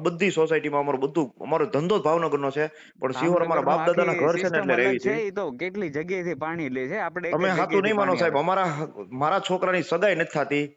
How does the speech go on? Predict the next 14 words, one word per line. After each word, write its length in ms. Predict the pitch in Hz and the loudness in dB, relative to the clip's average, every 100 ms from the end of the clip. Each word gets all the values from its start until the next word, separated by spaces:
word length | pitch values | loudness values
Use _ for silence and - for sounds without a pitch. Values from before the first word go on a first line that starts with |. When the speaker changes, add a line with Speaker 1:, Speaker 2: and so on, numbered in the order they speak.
| _ | _
Speaker 1:
પાણીની 360 | 143 175 185 147 | -2 0 2 0
હિસાબે, 320 | 147 131 98 | 0 0 0
બરોબર? 300 | 95 160 175 - | 0 2 0 2
ચોખ્ખું 320 | 208 220 208 | 0 4 2
એમ 100 | 165 | 4
કહેશે, 220 | 160 165 151 | 2 0 0
તમે 180 | 156 151 | 0 2
કહો 140 | 185 | 2
ને 80 | 190 | 2
તો 100 | 175 | 0
તમને 260 | 160 160 123 | 0 -2 2
પ્રૂફ 180 | 185 160 | 2 2
આપી 240 | 147 135 123 | 0 0 0
દઉં 120 | 127 | 0